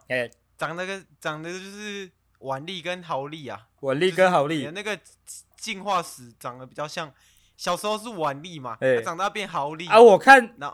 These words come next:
Speaker 1: 啊，我看我，我也上节目哦，就先调查一下啊，你们主持人的样子哦，我看一下啊，那个韦恩啊，你，我看你这个两年前头发还是个腕力啊。<laughs>
Speaker 2: 没有。
Speaker 1: 怎么？
Speaker 2: 腕力。
Speaker 1: 所以这个时代哦，就是一直在这个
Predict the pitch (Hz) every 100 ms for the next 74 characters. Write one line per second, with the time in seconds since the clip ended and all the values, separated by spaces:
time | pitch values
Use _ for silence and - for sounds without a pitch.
0 | - 220 226 196 285 262 196 180 208 -
1 | 175 214 254 208 247 208 170 175 196 139
2 | 117 185 185 220 240 226 240 175 160 151
3 | 151 185 190 180 156 143 147 127 135 143
4 | 135 139 139 127 107 101 _ _ - 190
5 | 226 294 226 233 233 233 262 277 247 165
6 | 143 165 208 208 - 202 202 160 160 151
7 | 262 233 151 143 196 196 180 160 147 170
8 | 175 160 185 196 139 151 170 151 139 117
9 | 143 135 101 - _ _ 240 - - 214
10 | - 262 - - _ - 330 - 170 131
11 | 139 - - 160 190 196 156 160 214 208
12 | 175 254 285 233 269 247 233 - - 180
13 | 196 247 208 160 135 190 202 202 147 214
14 | 214 156 147 180 165 165 151 135 135